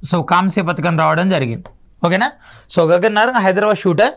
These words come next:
But రెండు వేల ఇరవై ఒకటి టోక్యో ఒలింపిక్స్లో కూడా త్రుటిలో పథకం చేజార్చుకుని నాలుగో స్థానంలో నిలిచాడు.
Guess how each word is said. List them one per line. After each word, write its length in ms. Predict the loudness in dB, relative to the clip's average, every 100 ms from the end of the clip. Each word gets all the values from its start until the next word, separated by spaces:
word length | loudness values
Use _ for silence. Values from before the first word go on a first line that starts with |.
| -12 -20 -2
But 120 | 0
రెండు 220 | 2 2 2
వేల 160 | 2
ఇరవై 260 | 2 4 4
ఒకటి 260 | 4 0
టోక్యో 420 | 0 2 2 2 2
ఒలింపిక్స్లో 500 | 2 -2 -4 -2 0
కూడా 160 | 2
త్రుటిలో 680 | 2 0 0 2 4 4 0 -4
పథకం 320 | -2 -2 -4 0
చేజార్చుకుని 460 | 0 0 -2 -2 -2
నాలుగో 380 | 0 0 0 0
స్థానంలో 520 | 0 -2 0 -2 0
నిలిచాడు. 400 | -2 -2 -4